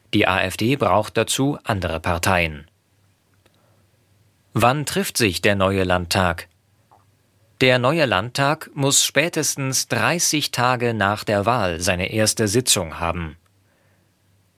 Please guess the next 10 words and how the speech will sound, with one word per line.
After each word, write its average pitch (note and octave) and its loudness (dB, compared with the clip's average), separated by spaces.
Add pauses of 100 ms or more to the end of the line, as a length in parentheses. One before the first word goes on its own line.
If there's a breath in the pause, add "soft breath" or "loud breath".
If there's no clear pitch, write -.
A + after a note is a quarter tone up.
(120)
Die C3 4
erste D#3+ 2
Sitzung A#2+ 0
muss A2+ -2
deshalb A2 0
spätestens A2+ -2
am G2+ 0
sechsten B2 -2
Oktober A2+ 2
sein. D#2+ -2